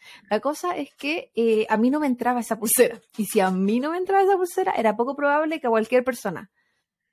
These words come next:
Así que empezamos a buscar si encon-, teníamos otra cosa como para agregarle, porque aparte esa pulsera venía grabada, esa era pa' ella. <laughs> No era una pulsera pa' ninguna otra persona. La cuestión es que, entre tantas, mira, mansa vueltas que me estoy dando.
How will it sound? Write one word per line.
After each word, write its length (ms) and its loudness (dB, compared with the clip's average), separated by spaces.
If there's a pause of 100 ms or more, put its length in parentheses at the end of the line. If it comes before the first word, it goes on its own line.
Así 360 -10
que 180 0
empezamos 360 0
a 60 0
buscar 260 -4
si 140 -4
encon-, 320 -10
teníamos 360 0
otra 140 -4
cosa 240 -8
como 160 2
para 140 4
agregarle, 420 0
porque 160 -4
aparte 220 -4
esa 120 -4
pulsera 300 -4
venía 240 0
grabada, 500 0
esa 120 0
era 100 6
pa' 100 4
ella. 280 2
<laughs> 580 -2
No 80 8
era 160 8
una 140 0
pulsera 280 0
pa' 80 -2
ninguna 280 0
otra 120 -4
persona. 400 -12 (880)
La 140 0
cuestión 340 0
es 220 -6
que, 560 0
entre 260 -2
tantas, 240 0 (120)
mira, 180 -8
mansa 360 -4
vueltas 260 -14
que 100 -4
me 100 0
estoy 160 0
dando. 260 -4